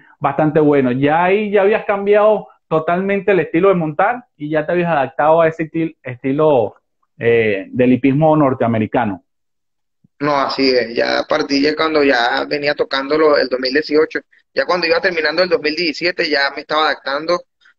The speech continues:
Speaker 2: a, al país, ¿me entiendes? A la manera de montar y a todo, ¿me entiendes? Y gracias a Dios, actualmente estoy enfocado, ¿me entiendes? Y trabajando duro, ¿me entiendes? Para seguir aprendiendo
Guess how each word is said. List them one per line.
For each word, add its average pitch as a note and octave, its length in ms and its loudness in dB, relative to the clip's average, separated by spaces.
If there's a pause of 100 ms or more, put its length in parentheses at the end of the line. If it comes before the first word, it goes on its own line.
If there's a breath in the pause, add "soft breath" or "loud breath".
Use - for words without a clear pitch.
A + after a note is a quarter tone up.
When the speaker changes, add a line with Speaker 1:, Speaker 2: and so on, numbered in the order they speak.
(140)
Speaker 2:
a, C3 360 0
al B2 240 -6
país, D3 360 0
¿me D3 60 -12
entiendes? C#3+ 380 -6
A C#3+ 40 0
la C3+ 100 -4
manera B2 300 -4
de D3 80 0
montar C#3+ 720 -4 (380 soft breath)
y C3+ 240 0
a C3 80 2
todo, D#3 240 4
¿me C3+ 80 -4
entiendes? C3 400 -8 (320)
Y B2 220 -6
gracias A#2+ 380 0
a B2+ 40 0
Dios, C3 440 2 (340)
actualmente D3+ 800 -4 (320)
estoy B2+ 880 -2
enfocado, B2 520 -4
¿me C#3+ 100 -4
entiendes? D#3 480 -4
Y C3+ 220 -2
trabajando B2+ 500 0
duro, D3 200 4
¿me C3 80 -6
entiendes? C3+ 300 -4
Para B2+ 220 -2
seguir A#2 260 -2
aprendiendo D#3 720 -4